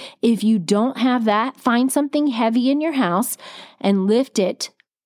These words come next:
up and down, <laughs> okay? Get yourself accustomed to lifting heavy things. And here's the easiest thing you can do if you don't want to do that.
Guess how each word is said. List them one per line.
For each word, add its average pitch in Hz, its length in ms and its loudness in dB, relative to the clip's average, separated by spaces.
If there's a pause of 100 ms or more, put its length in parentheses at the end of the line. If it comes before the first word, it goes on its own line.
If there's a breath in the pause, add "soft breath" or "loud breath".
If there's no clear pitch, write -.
(120)
up 226 200 0
and 254 140 4
down, 190 480 -2
<laughs> - 100 -4
okay? 254 540 0 (380 loud breath)
Get - 220 0
yourself 277 440 0
accustomed 240 680 -2
to 220 100 2
lifting 233 440 0
heavy 208 340 0
things. 214 520 -2 (460 loud breath)
And 233 280 2
here's 392 460 0
the 262 280 0
easiest 294 560 0
thing 202 180 0
you 196 140 0
can 196 200 0
do 180 220 0
if 214 200 -2
you 233 60 2
don't 247 200 0
want 240 140 0
to 226 60 0
do 240 180 0
that. 254 300 0